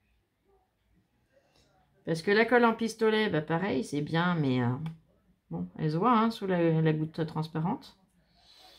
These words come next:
Donc, euh, voilà.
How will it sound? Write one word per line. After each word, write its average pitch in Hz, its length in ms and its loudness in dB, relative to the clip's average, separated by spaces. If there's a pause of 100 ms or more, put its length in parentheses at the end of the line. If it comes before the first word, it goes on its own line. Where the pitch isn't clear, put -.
(1300)
Donc, 170 440 -2
euh, 151 500 4
voilà. 160 340 0